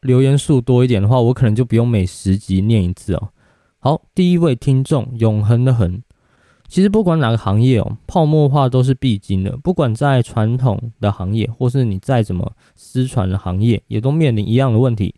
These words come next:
要怎么变化才是重点？守旧已经回不去了。可惜这一集声音好像有点小声，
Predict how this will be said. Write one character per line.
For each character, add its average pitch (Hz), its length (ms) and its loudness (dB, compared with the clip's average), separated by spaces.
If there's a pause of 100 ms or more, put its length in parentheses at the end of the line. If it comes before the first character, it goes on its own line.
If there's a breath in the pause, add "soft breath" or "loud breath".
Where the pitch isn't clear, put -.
(360 soft breath)
要 175 160 0
怎 139 100 -4
么 110 120 -2
变 135 280 0
化 139 220 2
才 117 220 0
是 135 180 0
重 127 300 -2
点？ 127 260 -4
守 110 320 0
旧 147 240 0
已 110 80 0
经 131 180 0
回 127 160 2
不 117 140 0
去 - 160 0
了。 - 180 -2 (460)
可 120 240 0
惜 131 240 0
这 160 220 0
一 165 40 2
集 120 240 -2
声 135 220 -2
音 139 160 2
好 101 180 -2
像 131 220 0
有 110 100 2
点 117 200 2
小 90 200 -4
声， 104 280 -2